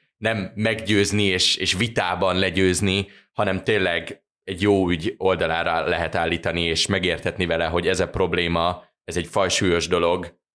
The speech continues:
és ő is része a problémának, hogyha nem próbál meg legalább nyitni és változtatni az attitűdjén.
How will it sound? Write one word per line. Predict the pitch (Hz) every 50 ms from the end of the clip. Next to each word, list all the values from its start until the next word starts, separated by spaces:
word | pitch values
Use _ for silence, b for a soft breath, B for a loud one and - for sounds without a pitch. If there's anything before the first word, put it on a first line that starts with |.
| _ _ _ _
és | - 98 90 85 85 - - -
ő | 92 82 - 101 101
is | 95 85 - -
része | 98 87 - - 87
a | -
problémának, | - 92 87 87 87 80 80 82 85 82 80
hogyha | - 92 82 - - 92 85 82 82 78 - _ _ _ _ _ _ _
nem | - 101 101 92
próbál | 87 - 95 92 85 85 85 82
meg | 82 82
legalább | 85 85 80 85 80 80 82
nyitni | 90 87 78 - - 82
és | 78 78 80 -
változtatni | - 85 80 - 90 85 - 80 78 - 82
az | 82 87
attitűdjén. | 82 - - - 90 87 80 - 65 67 - -